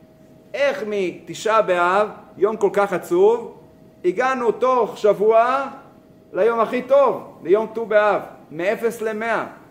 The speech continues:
איך הגענו מהעצבות והיגון לשמחה גדולה? במקרה? התשובה היא כמובן שזה לא במקרה. יש קשר הדוק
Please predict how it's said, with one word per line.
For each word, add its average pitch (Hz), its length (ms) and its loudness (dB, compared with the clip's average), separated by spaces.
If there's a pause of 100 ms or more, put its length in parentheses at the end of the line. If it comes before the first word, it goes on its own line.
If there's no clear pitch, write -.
(160)
איך 262 160 -6
הגענו 262 360 -4 (1400)
מהעצבות 180 720 -8
והיגון 175 720 2 (260)
לשמחה 185 520 -4
גדולה? 180 360 -2 (680)
במקרה? 147 540 -4 (1000)
התשובה 147 380 -6
היא 190 120 2
כמובן 165 400 -4
שזה 135 180 -4
לא 143 100 0
במקרה. 135 540 -4 (520)
יש - 260 -6
קשר 202 400 -2
הדוק 196 560 -4